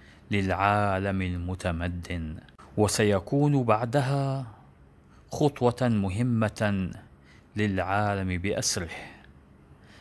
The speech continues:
ليكون البلد بأسره بمثابة المنزل الذي نحافظ عليه. فكانت تقف بكل شموخ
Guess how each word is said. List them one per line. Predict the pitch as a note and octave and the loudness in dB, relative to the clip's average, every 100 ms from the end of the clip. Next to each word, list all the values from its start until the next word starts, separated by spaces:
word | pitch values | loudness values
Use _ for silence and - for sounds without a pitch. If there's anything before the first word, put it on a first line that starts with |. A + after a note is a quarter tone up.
| - - | -20 -8
ليكون | G2+ G#2 F#2+ - C3+ B2+ | 0 4 4 2 2 4
البلد | A#2 F#2+ G2+ C#3 D3 A#2 - - - - - - - | 4 2 2 4 2 0 -6 -8 -20 -20 -20 -20 -12
بأسره | G2 G#2 C3+ - D3 B2+ A2 B2+ C3 C3 C3+ _ - - | -6 -4 -2 0 0 0 0 -2 -2 -4 -10 _ -18 -4
بمثابة | G#2 G2+ F#2+ - A2 G#2+ F#2+ - | 0 2 0 0 0 2 0 0
المنزل | G2+ F#2 G2+ D3+ A#2 G2 F2+ E2+ D2+ - - - - - - - A#2 | 0 0 4 4 4 0 -2 -4 -10 -16 -20 -20 -20 -20 -20 -8 -2
الذي | A2 G2+ G2+ F#2+ | 0 0 0 0
نحافظ | F#2+ F2 B2 G2+ F#2+ - G#2+ G2 | -2 -2 0 0 0 -2 -4 -2
عليه. | F2+ F#2+ F2+ F2 D#2+ D#2 - - - - | -2 0 -2 -2 -4 -10 -14 -20 -20 -10
فكانت | - F#2+ C#3 C#3+ C#3+ C#3+ - - - - - - - | -4 0 4 4 4 0 -8 -20 -20 -20 -20 -8 -4
تقف | A#2 C3 A2+ A2+ | 0 0 -2 -4
بكل | G#2 F#2+ A#2+ A2+ G2+ | -4 -2 0 0 0
شموخ | - A#2+ G#2 G#2+ G#2 - | -2 0 2 2 0 0